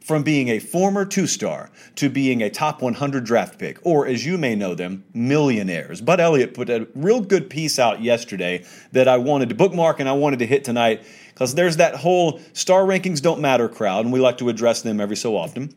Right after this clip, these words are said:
And then there is the, "Well, if you're a two-star, does that mean that all hope is lost and you're screwed?" crowd? No, that doesn't mean that either. So there's a happy medium there,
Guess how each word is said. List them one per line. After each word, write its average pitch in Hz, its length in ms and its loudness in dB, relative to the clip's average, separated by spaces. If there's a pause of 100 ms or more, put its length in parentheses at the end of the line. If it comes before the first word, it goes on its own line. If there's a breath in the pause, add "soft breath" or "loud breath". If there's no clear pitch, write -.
(760)
And 175 200 2
then 247 220 2
there 175 220 2
is 151 160 0
the, 135 320 4 (180 loud breath)
"Well, 156 160 2
if 196 160 2
you're 170 160 2
a 127 60 2
two-star, 143 560 2
does 135 160 -2
that 165 200 2
mean 160 260 0
that 143 120 6
all 151 200 4
hope 147 200 0
is 135 140 -2
lost 151 320 2
and 131 100 2
you're 127 140 4
screwed?" 202 340 2
crowd? 139 260 2
No, 196 220 2
that 185 180 4
doesn't 165 280 0
mean 175 160 0
that 175 200 4
either. 117 320 4
So 131 240 2 (180 loud breath)
there's 143 180 2
a 127 60 4
happy 185 360 2
medium 139 480 2
there, 101 280 -4